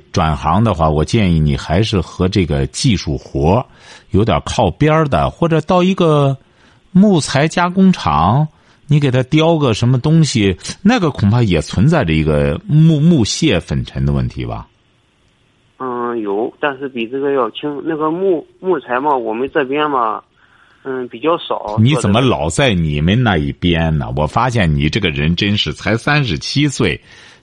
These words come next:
Speaker 1: 整个就是个家光棍，就，你就不出出门儿嘛？哪里你有这个技术的话，你走到哪里都有饭吃啊。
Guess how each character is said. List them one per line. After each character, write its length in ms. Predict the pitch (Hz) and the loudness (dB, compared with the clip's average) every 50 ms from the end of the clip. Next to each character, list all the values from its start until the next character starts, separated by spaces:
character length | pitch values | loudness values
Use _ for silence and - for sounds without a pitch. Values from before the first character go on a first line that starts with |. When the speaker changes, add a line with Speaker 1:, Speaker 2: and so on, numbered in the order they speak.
| _ | _
Speaker 1:
整 240 | - - 95 95 107 | -4 -2 0 2 2
个 200 | 123 143 147 123 | 2 2 2 2
就 120 | 107 117 117 | 2 2 2
是 80 | 107 | 2
个 120 | 104 92 85 | 0 0 0
家 320 | - 131 127 139 131 127 | 0 0 2 2 2 2
光 280 | 117 110 98 101 95 90 | 2 2 2 2 2 2
棍， 220 | 87 85 73 71 | 2 0 0 2
就， 100 | 73 101 | 2 2
你 260 | 120 147 160 147 151 147 | 2 2 2 2 2 2
就 120 | 190 190 | 2 0
不 220 | 147 - 190 175 | 0 2 0 0
出 240 | - - - 170 175 | 0 0 0 0 0
出 160 | - - 135 | 0 0 0
门 160 | 101 87 82 78 | 0 2 2 2
儿 160 | 82 101 139 | 2 2 2
嘛？ 280 | 147 131 101 76 69 | 4 2 2 0 0
哪 260 | 69 78 85 110 156 165 | -2 -2 -2 -2 -2 0
里 100 | 147 127 | 0 0
你 140 | 139 175 | 2 2
有 120 | 185 151 117 | 2 2 2
这 80 | 143 | 0
个 120 | 147 156 151 | 0 -2 -2
技 260 | - - 185 175 131 | -2 -2 -2 -2 -2
术 240 | 104 - - 117 98 | -2 -2 0 0 0
的 140 | 90 87 80 | 2 0 0
话， 280 | - 92 78 67 - - - - - - - - - _ _ | 0 0 0 0 -4 -8 -14 -20 -20 -20 -20 -20 -20 _ _
你 120 | 156 170 | 0 0
走 240 | 165 - 123 98 107 | 2 2 0 0 2
到 100 | 123 151 | 2 2
哪 240 | 143 123 95 107 160 | 2 2 0 2 2
里 120 | 180 151 95 | 2 2 2
都 160 | 107 104 95 | 2 2 2
有 100 | 82 71 | 2 0
饭 300 | - - 113 87 76 69 | 0 0 0 0 0 -2
吃 280 | - - - 80 76 | -4 -6 -6 -4 -4
啊。 320 | 73 69 65 58 53 - | -2 -2 -2 -4 -6 -10